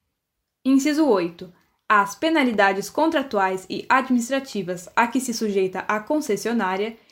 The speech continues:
e sua forma de aplicação. Inciso nove. Aos casos de extinção da concessão. Inciso dez.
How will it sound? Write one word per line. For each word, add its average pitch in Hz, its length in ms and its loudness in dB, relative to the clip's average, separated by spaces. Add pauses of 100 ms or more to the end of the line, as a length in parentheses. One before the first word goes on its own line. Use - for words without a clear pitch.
(160)
e 285 80 0
sua 349 240 2
forma 214 380 2
de 220 180 -2
aplicação. 254 800 -2 (2500)
Inciso 277 400 2
nove. 185 420 -2 (300)
Aos 240 280 4
casos 214 380 2
de 208 100 -2 (100)
extinção 233 640 2
da 214 100 2
concessão. 208 840 -2 (2000)
Inciso 262 380 2
dez. 185 440 -2